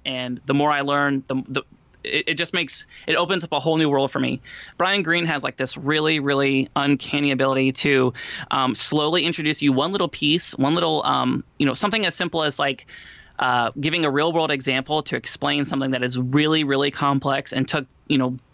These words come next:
decades and decades for the, the world's brightest scientists to explain. Something as simple as dropping a bowling ball on, like, a sheet that is being suspended, you know, uh, like,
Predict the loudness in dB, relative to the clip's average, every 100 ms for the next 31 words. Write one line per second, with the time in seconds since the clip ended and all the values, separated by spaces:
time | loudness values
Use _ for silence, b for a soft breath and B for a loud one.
0 | -4 -4 -2 -2 2 2 0 0 -2 -2
1 | -4 -2 -2 0 0 0 -2 0 2 0
2 | -2 -2 -2 -4 -2 -2 -4 -4 -4 -4
3 | -2 -2 -2 -4 -4 -4 -4 -4 -2 -2
4 | -4 _ -20 -20 -20 -4 -2 0 -2 -2
5 | 0 0 0 0 2 2 2 2 2 2
6 | 0 -4 -4 -2 0 0 0 0 -2 -2
7 | -2 -2 -2 -4 -2 -6 -2 0 2 2
8 | 2 -4 -4 -2 0 0 -2 -4 -4 -4
9 | -8 -6 -6